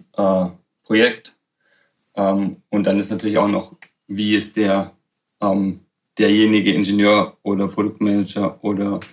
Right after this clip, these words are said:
ähm, wer auch immer sonst noch im Team mitarbeitet, gerade in andere Projekte eingespannt.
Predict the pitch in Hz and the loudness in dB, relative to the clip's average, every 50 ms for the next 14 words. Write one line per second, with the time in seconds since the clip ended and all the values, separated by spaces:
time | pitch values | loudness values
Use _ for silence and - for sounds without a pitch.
0 | _ _ _ _ _ _ _ _ _ _ 98 95 95 92 95 95 95 92 - - | _ _ _ _ _ _ _ _ _ _ -2 0 2 2 2 2 2 0 0 0
1 | 104 98 - - 104 101 - - 113 101 107 101 92 - - 104 104 104 - 98 | 0 0 0 0 -2 -2 0 -2 -2 0 0 0 0 0 2 2 4 4 2 2
2 | 98 95 92 98 92 92 90 - - 95 92 92 92 - - 101 104 110 110 110 | 0 0 2 0 -2 -2 -6 -2 -2 -2 0 0 -2 0 0 2 2 4 2 2
3 | 113 117 110 110 110 - 110 110 - 104 107 113 - - - - 113 113 117 113 | 2 2 2 2 2 2 0 0 2 2 0 -2 -4 -6 -2 0 0 0 0 -2
4 | - | -4